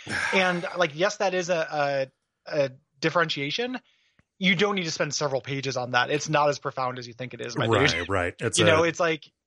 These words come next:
Speaker 1: it's
Speaker 2: yeah.
Speaker 1: a, a distinction without a difference, or a difference
Speaker 2: Yes.
Speaker 1: without a distinction.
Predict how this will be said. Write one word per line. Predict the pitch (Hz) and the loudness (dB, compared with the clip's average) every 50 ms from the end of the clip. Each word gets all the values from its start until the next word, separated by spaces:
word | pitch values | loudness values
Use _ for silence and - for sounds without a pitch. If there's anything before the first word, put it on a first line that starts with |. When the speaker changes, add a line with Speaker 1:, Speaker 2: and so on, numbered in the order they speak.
| _ - | _ 0
Speaker 1:
it's | 123 117 110 117 | 0 0 2 2
Speaker 2:
yeah. | 113 - - | 0 2 2
Speaker 1:
a, | 123 | 2
a | |
distinction | 120 117 117 - - 127 110 101 - 113 | 2 2 2 4 6 4 4 4 2 2
without | 104 98 101 101 92 | 2 4 2 2 2
a | 95 | 0
difference, | 90 - 92 - - - - 196 165 - - - - - | -2 -4 -6 -4 -2 -4 -2 -2 0 -2 -2 -2 -4 -2
or | 120 117 104 98 | 0 2 4 4
a | 98 92 87 - _ _ | 2 2 0 -4 _ _
difference | 160 156 - 104 95 90 | -2 0 0 0 0 0
Speaker 2:
Yes. | 98 | 0
Speaker 1:
without | 101 101 104 | 0 -2 -2
a | 107 | -4
distinction. | 107 101 - - 143 - - - 170 170 160 | -4 -4 -6 -6 -6 -8 -8 -8 -8 -8 -10